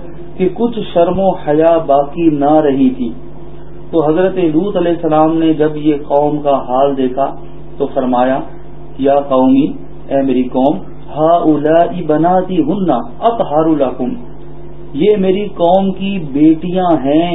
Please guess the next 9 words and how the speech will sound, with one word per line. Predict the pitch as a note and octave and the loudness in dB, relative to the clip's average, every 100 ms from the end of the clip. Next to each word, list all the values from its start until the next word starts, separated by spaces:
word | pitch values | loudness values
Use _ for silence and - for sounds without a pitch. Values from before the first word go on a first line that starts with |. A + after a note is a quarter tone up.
| C3+ A#2+ | 0 0
یہ | C3+ E3+ | 0 0
تمہارے | E3 C3+ B2+ D#3+ | 0 2 2 2
لیے | E3 F3 E3+ - | 2 0 -2 0
ستری | E3 F#3 G3+ F3 | -4 -4 0 0
ہیں، | F#3 F3+ | 0 -2
فَاتَّقُوا | E3+ - F3+ F3+ E3 | -2 0 0 0 0
اللَّهَ، | D#3 F#3 F3 D3+ A2+ - - - D#3 | 4 4 4 2 0 -4 -12 -8 0
تو | E3+ | 2
اللہ | E3+ G3+ | 4 2